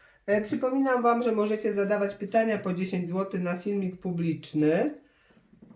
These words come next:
czyli na YouTube. Ja nagrywam, ja zbieram te pytania, później nagrywam i odsyłam wam linki. I wy musicie taki film sobie obejrzeć i tam jest wasza odpowiedź. Potrzebne jest wasze imię, data urodzenia i konkretne oczywiście pytanie.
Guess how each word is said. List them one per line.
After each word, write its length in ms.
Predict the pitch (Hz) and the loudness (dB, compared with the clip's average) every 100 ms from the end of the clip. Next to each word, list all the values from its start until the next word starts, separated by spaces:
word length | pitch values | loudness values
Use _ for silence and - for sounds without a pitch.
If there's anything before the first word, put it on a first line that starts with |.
| - - _ _ _ | -20 -20 _ _ _
czyli 300 | - 269 254 | -6 -4 0
na 140 | 196 175 | 4 6
YouTube. 440 | 165 170 165 139 170 214 294 - 160 - 190 233 | 4 4 2 4 4 4 2 -2 -12 -10 -8 -2
Ja 140 | 294 | 0
nagrywam, 520 | 277 247 233 233 220 | 2 2 4 4 4
ja 140 | 247 247 | 4 2
zbieram 400 | 202 233 233 226 | 4 4 4 0
te 100 | 208 | -2
pytania, 500 | 214 214 208 208 196 | -4 -2 0 0 -2
później 520 | 202 190 180 170 170 - - _ | -4 -2 2 0 0 -8 -20 _
nagrywam 880 | 170 185 202 208 202 196 185 180 170 | 0 2 2 0 0 0 2 0 0
i 100 | 214 | 0
odsyłam 560 | 220 208 - 190 180 175 | 0 -2 -4 0 0 2
wam 260 | 160 165 | 0 2
linki. 600 | 170 233 247 240 208 202 202 - _ _ - _ _ 370 | 2 2 0 0 0 0 -2 -10 _ _ -20 _ _ -4
I 120 | 302 | 0
wy 60 | |
musicie 460 | 294 269 - - 208 | 2 0 0 -2 0
taki 260 | 208 208 202 | 0 -2 -2
film 260 | 226 208 | -2 -2
sobie 280 | - 165 165 | 0 0 2
obejrzeć 480 | 160 214 240 214 170 | 2 2 2 0 -2
i 40 | |
tam 260 | 160 220 226 | -2 0 0
jest 140 | 202 | -2
wasza 360 | 170 190 190 160 | -2 -2 0 -2
odpowiedź. 680 | - - 202 202 185 185 - - - _ | -2 -2 -2 0 -2 -4 -14 -20 -20 _
Potrzebne 580 | 202 202 254 240 226 190 | -8 -2 0 2 2 0
jest 120 | 180 | 2
wasze 280 | 170 170 170 | 2 2 0
imię, 240 | 214 226 | 2 2
data 260 | 180 170 165 | 2 0 0
urodzenia 500 | 160 160 185 202 185 | 0 0 0 -2 -2
i 220 | 220 247 | -4 -4
konkretne 720 | 214 185 175 170 170 175 165 156 | -2 -2 2 2 4 0 -2 -2
oczywiście 600 | 156 147 156 165 156 151 | -6 -6 -6 -4 0 0
pytanie. 680 | 147 131 185 185 180 175 | -2 -4 -2 0 4 2